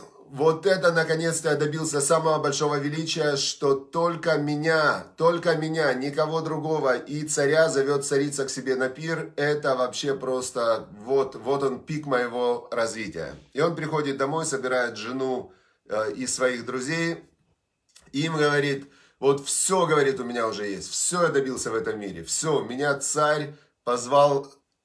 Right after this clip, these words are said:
царица позвала на пир вместе с царём, но, говорит, всё мне в не в радость, всё, сыновья не в радость, деньги не в радость, всё мне не в радость,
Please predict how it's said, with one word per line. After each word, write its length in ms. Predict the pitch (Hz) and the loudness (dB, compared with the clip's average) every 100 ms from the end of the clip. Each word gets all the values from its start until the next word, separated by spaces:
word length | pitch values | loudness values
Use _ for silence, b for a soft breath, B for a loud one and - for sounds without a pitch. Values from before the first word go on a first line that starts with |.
| _ _ | _ _
царица 440 | - 147 165 156 135 | -2 0 0 0 0
позвала 400 | 127 147 147 139 | 0 2 2 2
на 120 | 139 | -2
пир 240 | 160 147 | -2 -4
вместе 340 | 135 139 139 139 | -2 -2 -2 -4
с 80 | |
царём, 420 | 143 143 160 156 B B B 127 | 0 0 0 -2 B B B 0
но, 200 | 160 165 | 2 2
говорит, 340 | 160 156 151 | 0 -2 -2
всё 240 | - 185 | -2 -2
мне 180 | 170 160 | -2 -2
в 80 | 143 | -2
не 120 | 139 | 0
в 80 | 131 | 2
радость, 440 | 123 104 87 82 | 2 2 -2 -8
всё, 220 | - 151 131 | -4 -2 0
сыновья 500 | 147 147 151 147 143 | 0 0 0 0 0
не 100 | 127 | 0
в 60 | 123 | 0
радость, 420 | 117 107 95 110 | 2 0 -4 -4
деньги 240 | 143 127 117 | -4 -4 -6
не 80 | 113 | -4
в 80 | |
радость, 340 | 110 101 92 - | -2 0 -2 -4
всё 180 | 165 160 | -2 -2
мне 140 | 147 | -2
не 80 | 139 | -2
в 80 | 143 | 0
радость, 400 | 170 170 170 | 0 -2 -6